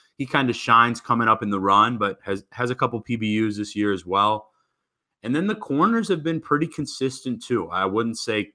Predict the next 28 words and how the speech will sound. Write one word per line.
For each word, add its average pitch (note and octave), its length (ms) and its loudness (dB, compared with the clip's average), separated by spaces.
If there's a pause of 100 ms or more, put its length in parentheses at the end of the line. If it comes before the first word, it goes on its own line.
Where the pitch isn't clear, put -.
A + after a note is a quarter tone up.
(140)
K-State A2 560 -4
was F2+ 220 -6
their F2+ 260 -6 (120)
best G#2 400 -6
game C3+ 300 -4
they've C#3 220 -4
had, D3+ 280 -2
but A#2 140 -4
still, C3 640 2 (840)
you A2 200 -4
know, A#2 160 4
they A2 180 2
don't C#3+ 220 2
allow B2+ 460 6
many B2 360 -2
players A#2+ 460 -2
to A#2 80 -4
get G#2+ 200 -4
past A2 360 -2
them A2+ 280 -4
and, F#2 200 -6
and F#2+ 100 -2
a G2 40 0
lot G2+ 180 2
of G#2 80 -2
long G#2 280 0
gains. G#2 360 -4
That's G2 240 -8